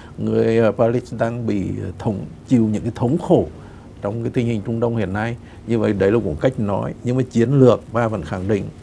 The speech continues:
là kiên quyết ủng hộ Israel. Và đối với Ukraine, Ukraine cũng thế, thì, ờ, bà Harris có nhiều tuyên bố khác so với, ờ, ông Donald Trump, mà bà tuyên bố là bằng mọi cách Mỹ và các nước đồng minh sẽ tiếp tục ủng hộ Ukraine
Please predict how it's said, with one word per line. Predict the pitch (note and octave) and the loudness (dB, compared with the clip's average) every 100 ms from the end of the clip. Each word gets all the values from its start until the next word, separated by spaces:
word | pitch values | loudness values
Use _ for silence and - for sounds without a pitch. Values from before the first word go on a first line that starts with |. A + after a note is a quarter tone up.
| - G2+ | -10 -8
là | |
kiên | F#2 A#2 A#2+ | -6 -6 -4
quyết | A2+ A#2 - | -4 -4 -4
ủng | E2 | -4
hộ | G2 F#2+ | -4 -4
Israel. | G2+ - A2+ A2+ - - - - | -4 -2 0 -2 -6 -18 -12 -2
Và | B2 | 4
đối | A#2+ B2 | 6 8
với | C#3+ | 6
Ukraine, | D3 D3 D3+ D3+ C#3 - F#3+ | 6 6 8 8 4 0 0
Ukraine | - - D#3 D#3 | 2 6 8 8
cũng | C#3 G#2 | 4 2
thế, | C3 B2 - | 2 0 4
thì, | C#3 C3 A#2+ A2+ - - - - | 4 6 2 -2 -12 -18 -18 -4
ờ, | G#2+ G#2+ G2+ G2+ G2+ G2 G2 G2+ - - | 4 6 8 8 6 4 2 -2 -6 2
bà | B2+ | 6
Harris | A#2+ C#3 C#3+ D3 - | 8 6 6 4 2
có | - A2 | 4 6
nhiều | B2+ D3 | 8 6
tuyên | B2+ C#3+ D3 | 6 2 4
bố | A2+ | 4
khác | A2+ - C#3 D#3+ - | 4 2 0 0 -4
so | C3+ B2 | 0 2
với, | A2 A2 C3 C3+ | 2 2 2 4
ờ, | A2 G2 | 4 4
ông | A2+ B2+ B2+ | 2 0 0
Donald | B2 C3 B2+ | 0 0 -2
Trump, | C#3+ C3 B2 - | -2 -2 -6 -8
mà | A2+ | -4
bà | A2+ A2+ | -2 0
tuyên | C3 A#2+ | -2 -2
bố | G2 G2+ A2 A#2 | -2 0 0 -2
là | A2+ - - - - - | -6 -10 -16 -18 -10 6
bằng | C#3+ C#3 C3 | 8 8 6
mọi | B2 | 6
cách | A#2 D#3+ E3 B2 | 6 4 4 2
Mỹ | D3+ G#3 A3 | 2 2 2
và | C#3+ | 2
các | A2+ B2 | 2 2
nước | A#2+ B2 | 2 2
đồng | C3+ C3+ | 2 2
minh | D3+ | 0
sẽ | - - | -2 -4
tiếp | B2+ - | -4 -4
tục | B2 - | -6 -6
ủng | F#2 G2 | -6 -2
hộ | G#2 G#2 | -2 -2
Ukraine | - A#2 A#2 | -4 -4 -2